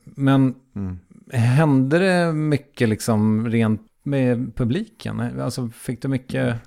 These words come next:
Speaker 2: Det är ju
Speaker 1: nya
Speaker 2: svårt att veta eftersom jag inte har spelat.
Speaker 1: Nej, jag, men jag bara tänker
Speaker 2: Det är väl det som är
Speaker 1: sociala medier
Speaker 2: tråkigt,
Speaker 1: och
Speaker 2: att
Speaker 1: så.
Speaker 2: det hade varit kul att liksom,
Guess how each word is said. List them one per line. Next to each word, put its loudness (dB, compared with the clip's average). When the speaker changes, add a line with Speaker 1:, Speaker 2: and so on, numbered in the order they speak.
Speaker 2:
Det 2
är 6
ju 4
Speaker 1:
nya 2
Speaker 2:
svårt 0
att 4
veta 4
eftersom 0
jag 0
inte -4
har -4
spelat. -2
Speaker 1:
Nej, -2
jag, 2
men 2
jag 4
bara 4
tänker 8
Speaker 2:
Det 10
är 6
väl 6
det 8
som 6
är 10
Speaker 1:
sociala 8
medier 6
Speaker 2:
tråkigt, 8
Speaker 1:
och 8
Speaker 2:
att 8
Speaker 1:
så. 2
Speaker 2:
det 6
hade 6
varit 2
kul 4
att 4
liksom, 2